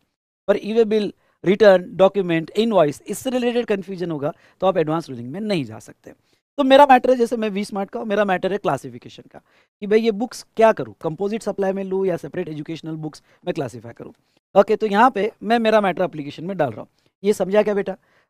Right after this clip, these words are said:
ओके, ये समझा होगा तो पीओएस टाइप करो। पीओएस का मैटर सीबीआईसी का ट्वीट है कि नहीं जाएगा एडवांस रूलिंग के पास। हाँ, हमारे इंस्टीट्यूट ने मटेरियल में ये ओपिनियन लिया है और वो भी कहा है कि ये इंस्टीट्यूट का ओपिनियन है, अभी तक लॉ क्लियर नहीं उसके बारे में, कि भाई liability to pay tax nothing but place of supply का मैटर है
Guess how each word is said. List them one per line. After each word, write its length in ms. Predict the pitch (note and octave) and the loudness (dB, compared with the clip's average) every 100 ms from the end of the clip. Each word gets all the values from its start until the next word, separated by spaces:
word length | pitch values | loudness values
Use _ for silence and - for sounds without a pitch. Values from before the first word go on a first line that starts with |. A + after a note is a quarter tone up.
| - | 0
ओके, 180 | F3 | 0
ये 160 | F3+ G#3+ | 2 2
समझा 300 | G#3+ G3 G3 | 2 0 2
होगा 200 | G3 G3+ | 2 0
तो 160 | G3+ F#3+ | -2 -8
पीओएस 380 | - F#3 F3 - | -4 -2 -2 -4
टाइप 200 | B2 - | -10 -12
करो। 180 | - - _ _ _ - | -20 -20 _ _ _ 0
पीओएस 300 | C4+ D#4+ - | 6 6 4
का 140 | A3+ | 0
मैटर 380 | D#3+ C3+ E3+ G#3 - _ _ | 0 -2 -4 -6 -8 _ _
सीबीआईसी 600 | _ A3 B3+ A#3+ A3+ F#3+ | _ -4 2 4 2 -2
का 120 | F3+ | -6
ट्वीट 400 | - B3 D#4 - | -6 0 0 0
है 140 | F3 - | -8 -8
कि 60 | F#3 | -6
नहीं 240 | G3 A#3+ | 0 2
जाएगा 360 | F3+ A#2 A#2 - _ _ _ _ | 0 -4 -8 -20 _ _ _ _
एडवांस 340 | F3 F#3+ G3 | 2 4 2
रूलिंग 200 | E3 D3 | 0 -8
के 60 | A#2+ | -8
पास। 280 | - - - _ _ _ A#2 | -16 -20 -20 _ _ _ 0
हाँ, 160 | - _ - | 0 _ -12
हमारे 280 | B2+ D#3 B3 | -6 0 0
इंस्टीट्यूट 380 | A#3+ A#3+ A#3 | 0 -6 -8
ने 80 | G#3+ | -4
मटेरियल 340 | G#3 F3+ G3 G3+ | -4 -4 -4 -4
में 80 | G3+ | -4
ये 80 | G3 | -4
ओपिनियन 380 | F3 F3 F#3 | -4 -6 -6
लिया 280 | F#3 E3 F3 | -8 -4 -2
है 100 | F#3 | -2
और 100 | A3 | 2
वो 120 | F#3+ | 2
भी 120 | A#3+ C4 | 2 2
कहा 180 | E3+ F3 | 0 0
है 100 | - _ _ _ | -2 _ _ _
कि 100 | B3 | -2
ये 80 | |
इंस्टीट्यूट 440 | G#3+ G3 B3 E4 E4 | -2 -2 0 2 4
का 140 | C4 | 6
ओपिनियन 420 | F3+ D3 A#2 G#2+ | 6 2 -10 -14
है, 100 | F#2+ - _ _ _ - | -18 -20 _ _ _ -6
अभी 120 | D#3 | -2
तक 160 | G3 G3+ | 0 6
लॉ 140 | G3+ | 6
क्लियर 280 | G#3+ A3+ A#3+ | 6 2 0
नहीं 140 | A3 | 0
उसके 180 | F3 - | -6 -6
बारे 220 | B2 G#2+ | -12 -14
में, 80 | - | -18
कि 480 | - _ _ _ F#3 | -20 _ _ _ -2
भाई 140 | G3+ | 2
liability 560 | G#3 E3 E3 A#3 C#4 D#4 | 4 4 4 2 0 0
to 160 | E4+ D#4+ | 0 2
pay 160 | A3+ G3 | 2 0
tax 320 | D3+ - C3 | -2 -6 -12
nothing 260 | C#3 E3+ F#3+ | -12 -4 -2
but 140 | F#3 | 0
place 200 | F#3 F#3+ | -2 -4
of 120 | F#3 | -4
supply 280 | F#3+ F3 F#3 | -6 -4 -4
का 60 | F3+ | -2
मैटर 280 | F3 F3 | -6 -10
है 60 | F3 | -12